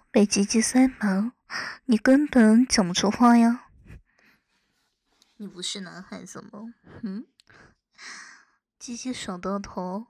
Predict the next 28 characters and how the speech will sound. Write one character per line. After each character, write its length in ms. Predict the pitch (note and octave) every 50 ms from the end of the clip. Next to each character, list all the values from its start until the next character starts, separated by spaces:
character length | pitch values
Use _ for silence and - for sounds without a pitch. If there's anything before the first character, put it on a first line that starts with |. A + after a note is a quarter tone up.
| _ _ _ -
嗯， 260 | - G3+ G3+ G#3 A#3 - _ _
会 100 | _ C#4+
做 220 | C4+ - C#4+ C#4 C4
什 240 | - - A3+ G3
么？ 320 | F#3+ F#3+ G3 G3+ G#3 A3+ - _ _ _ _ - - - - - _ _ _ _ _
不 100 | - G3+
会 140 | - A3+ G#3
不 120 | - G#3+
知 160 | G3 - G#3
道 280 | G3 - G3+ G3 F#3+ F#3
吧？ 300 | G3 - - G#3+ A3+ _ _ _ _ _ _ _ _ - - - - - _ _ - - - - - - _ _ _ - - - - - - - - - - _ - - _ _ -
实 240 | - - - G3+
话 180 | G#3 - A3+ A3
跟 160 | A3 A#3 A3
你 140 | G#3+ G3 G3
说， 560 | - - - - G#3+ G#3 G#3+ G#3+ A3+ A#3+ C#4 - _ _ _ _ _ _ - - - - - - - - _
上 280 | - - - A#3+ A3+
一 40 | G#3
个 100 | G#3 G3
肉 180 | G3 G3+ F#3+ F#3
便 300 | - G3 G3 F#3+ F#3+ F#3+
器 280 | - - - - A#3
让 920 | G#3 G#3+ A3+ A3 A3+ B3+ - - - - - - - - - - - C#4 C4+
我 140 | B3 A#3 A3
玩 140 | G#3 G3+ G3+
得 100 | A3+ A3+
太 280 | - - - C4 A#3+
狠， 480 | A#3 - - A3+ A3+ G3+ G#3 A3+ A#3 -